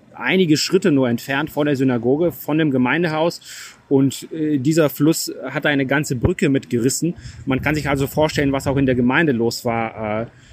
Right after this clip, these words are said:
nicht nur der Keller war voll, sondern auch der Gemeindesaal, die Küche, da stand alles unter Wasser. Tagelang konnte man da nicht rein. Und Gemeindemitglieder und andere Helfer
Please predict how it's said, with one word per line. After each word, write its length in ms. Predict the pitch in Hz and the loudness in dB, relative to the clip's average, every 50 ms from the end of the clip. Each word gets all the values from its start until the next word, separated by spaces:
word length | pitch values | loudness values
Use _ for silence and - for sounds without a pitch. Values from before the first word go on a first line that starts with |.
| - - - | -10 -4 -2
nicht 180 | 139 135 - | -2 0 2
nur 120 | 156 151 139 | 2 2 2
der 120 | 131 127 | 2 2
Keller 320 | - - 165 175 170 147 123 | 2 2 2 4 4 4 2
war 140 | 123 117 | 0 -2
voll, 400 | 107 - - 127 123 127 131 131 | -2 -2 0 2 2 4 2 2
sondern 300 | 123 139 131 131 127 127 | 2 0 0 0 0 -2
auch 260 | 123 131 131 131 - - | -2 -2 -2 -2 -2 -2
der 120 | 139 117 | -2 0
Gemeindesaal, 800 | 127 123 123 120 135 160 160 151 135 123 135 135 131 131 131 127 | 2 2 2 2 2 2 2 2 0 2 0 0 2 2 0 0
die 100 | 120 117 | -2 -2
Küche, 360 | - - 165 160 - 151 139 | -2 0 0 0 0 0 0
da 80 | 123 127 | 0 -2
stand 280 | - - 139 139 131 | -4 -4 -4 -4 -4
alles 260 | - 139 151 151 - 147 | -2 -2 -2 -2 0 -2
unter 260 | 139 131 135 127 123 | -2 -2 -2 -2 -2
Wasser. 380 | 131 143 - - 156 135 - | -2 -4 -4 -4 -4 -4 -4
Tagelang 480 | - 135 127 147 147 147 139 135 135 135 | -2 -2 0 0 2 2 2 2 0 0
konnte 220 | - 147 147 147 | -2 -2 -2 0
man 100 | 139 139 | 0 0
da 80 | 131 127 | 2 0
nicht 220 | 123 120 - - | 0 -2 -2 -2
rein. 320 | 127 131 156 139 135 165 - - - - - - - - - - - - | -2 0 0 0 -2 -2 -6 -8 -14 -20 -20 -20 -20 -20 -20 -14 -4 0
Und 460 | 139 131 131 127 120 - - - - | 2 4 4 2 0 -2 -6 -4 0
Gemeindemitglieder 1300 | 147 131 127 131 139 151 143 143 139 143 143 - - 143 139 139 143 147 147 139 139 135 131 127 123 | 2 2 4 4 4 4 2 2 2 0 0 -2 -4 -2 -2 0 2 2 2 2 2 0 0 -2 -2
und 100 | 135 127 | -2 -2
andere 260 | 131 139 143 131 135 | 0 0 0 0 0
Helfer 400 | 113 127 139 160 160 - 143 135 | 0 2 2 2 2 0 -2 -2